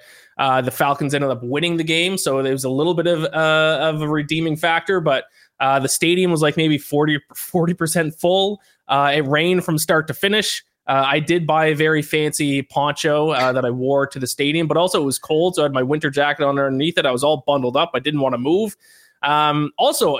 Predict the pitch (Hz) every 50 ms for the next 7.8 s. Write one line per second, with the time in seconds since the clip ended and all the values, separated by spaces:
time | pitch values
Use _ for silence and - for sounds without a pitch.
0 | - _ - 175 190 196 311 320 330 262 190 214 240 233 233 - 262 302 - 247
1 | 196 185 196 226 180 151 175 202 202 190 185 151 143 143 156 185 233 208 165 147
2 | - - 220 233 - - 220 202 190 170 147 120 139 139 175 180 - - - -
3 | 147 143 160 - - - 220 220 247 277 294 262 190 156 151 196 202 208 247 220
4 | 196 147 - - - - 143 170 190 - - - - 139 139 180 208 196 190 -
5 | - 196 185 185 - 196 190 196 196 185 196 214 208 180 - - - - 170 226
6 | 254 - - 143 120 139 175 - 277 285 320 302 294 240 180 - 226 214 185 143
7 | 147 196 277 - - 165 151 156 165 180 - - 269 277 190